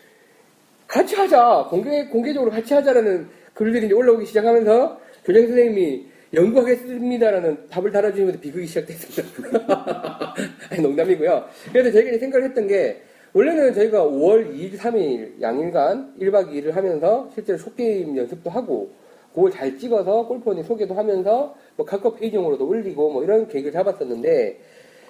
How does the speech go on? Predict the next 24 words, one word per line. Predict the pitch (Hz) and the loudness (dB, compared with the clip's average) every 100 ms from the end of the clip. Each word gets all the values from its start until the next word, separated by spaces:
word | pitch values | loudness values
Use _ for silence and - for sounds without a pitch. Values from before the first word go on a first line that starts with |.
| - 147 | -14 -6
아, | 160 156 151 143 135 - _ | -4 -2 -2 -2 -4 -10 _
숏게임 | - 262 269 | -8 -4 0
때문에 | 226 180 | 0 0
고민하시는 | 196 220 202 185 202 175 | 0 0 -2 -6 -6 -6
분들 | 151 | -4
많고 | 117 113 175 120 - - | -4 -2 -2 -2 -4 -10
또 | |
이왕 | 131 147 185 | -2 2 2
이야기가 | 147 185 160 | 2 -2 -2
나왔으니까 | 120 160 202 151 175 147 - - _ - | -2 -2 -4 -6 -4 -4 -4 -14 _ -8
같이 | 185 233 - 440 403 381 403 - _ - | -4 -4 0 2 4 2 0 -10 _ -10
하자라고 | 247 226 147 110 139 135 127 | -2 0 0 -2 -2 -2 -2
지금 | 131 123 - _ _ _ - | -8 -12 -20 _ _ _ -6
결정을 | 165 196 - | -4 -2 -4
했어요. | 214 170 127 185 - | -4 -2 -2 -4 -10
결정을 | 151 170 147 | -8 -4 -2
해서 | 185 160 151 101 - _ _ _ _ _ _ _ _ - - - - - _ _ _ - | 0 2 2 0 -10 _ _ _ _ _ _ _ _ -20 -20 -20 -20 -20 _ _ _ 0
저희가 | 202 208 185 | 0 2 2
오월 | 156 151 190 254 247 147 | 2 6 6 6 2 -12
이 | 160 | -10
일, | 226 | -6
삼 | 233 226 | -2 0
일, | 180 302 - _ _ - | 0 -2 -10 _ _ -6
예, | 120 110 104 | -2 -2 -4